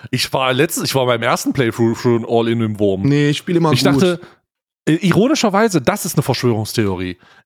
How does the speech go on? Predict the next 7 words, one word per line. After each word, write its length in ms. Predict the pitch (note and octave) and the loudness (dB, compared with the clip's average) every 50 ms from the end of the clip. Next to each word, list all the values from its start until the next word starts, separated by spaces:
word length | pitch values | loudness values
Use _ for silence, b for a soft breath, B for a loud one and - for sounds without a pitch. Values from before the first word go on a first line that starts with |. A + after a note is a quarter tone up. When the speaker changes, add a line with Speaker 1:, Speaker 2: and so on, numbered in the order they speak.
| b _ | b _
Speaker 1:
Ich 280 | - B3+ A#3 - - | -2 -2 0 0 0
war 380 | E3 D3+ D#3 F3+ G3 - _ _ - | 0 0 0 0 -4 -6 _ _ 0
all 180 | C#3+ D3 E3 E3+ | 2 2 2 2
in 240 | - E3 F#3+ A3+ A#3 | 2 2 0 0 0
für 180 | - - G3+ | -2 0 0
den 280 | E3+ D#3+ C#3+ B2+ A2+ A#2+ | 2 2 0 0 0 2
Wurm 420 | E3+ G3+ F3 C3+ C3+ F3+ C#4 E4+ | 2 4 4 2 0 -2 -4 -8